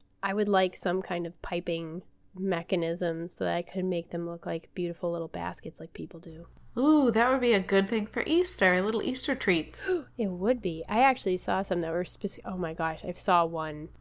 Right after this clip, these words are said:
Speaker 1: I wonder if I can find it and send it to you because it was specifically Easter themed, and it just looked like Easter. <laughs> I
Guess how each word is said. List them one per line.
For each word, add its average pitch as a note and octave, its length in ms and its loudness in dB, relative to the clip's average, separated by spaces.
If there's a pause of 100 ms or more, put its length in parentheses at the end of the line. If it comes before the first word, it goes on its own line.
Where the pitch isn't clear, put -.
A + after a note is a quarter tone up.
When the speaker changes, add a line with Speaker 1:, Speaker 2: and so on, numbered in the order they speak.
(200)
Speaker 1:
I G3+ 80 2
wonder G3 260 4
if F3+ 120 -4
I F#3 80 0
can F#3 220 -2
find F3+ 280 0
it - 80 -2
and F3+ 120 -2
send F3 220 -4
it E3+ 120 -6
to F3+ 100 -2
you E3 100 -2
because F#3 260 -4
it F#3 40 -4
was F#3 120 -4
specifically F3+ 1120 -2
Easter F#3+ 520 -2 (160)
themed, F3+ 460 -2 (640)
and G3 200 2
it F3+ 140 -2
just - 280 -4
looked F#3 400 -2 (400)
like E3 260 -4 (260)
Easter. G3 880 -6
<laughs> - 440 2
I C#4 60 4